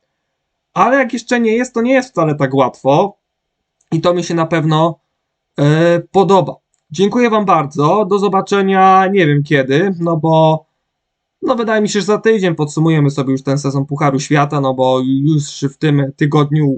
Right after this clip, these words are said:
Lahti, no i za tydzień już Planica, więc, y, tak naprawdę tylko ile? Cztery konkursy?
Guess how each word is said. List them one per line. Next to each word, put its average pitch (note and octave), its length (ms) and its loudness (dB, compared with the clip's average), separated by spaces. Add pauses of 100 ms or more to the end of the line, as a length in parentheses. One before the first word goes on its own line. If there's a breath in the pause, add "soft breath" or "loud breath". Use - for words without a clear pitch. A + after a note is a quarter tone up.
(120)
Lahti, F#3+ 720 -2 (520)
no E3 140 0
i G3+ 80 2
za E3+ 160 -2
tydzień E3+ 300 2
już D3 140 0
Planica, D3 480 0
więc, A#2+ 380 -16
y, B2+ 280 -4
tak B2 140 -12
naprawdę B2+ 520 -8
tylko C3 440 -6
ile? C3 260 -6 (320)
Cztery E3+ 440 0
konkursy? F#3 640 -2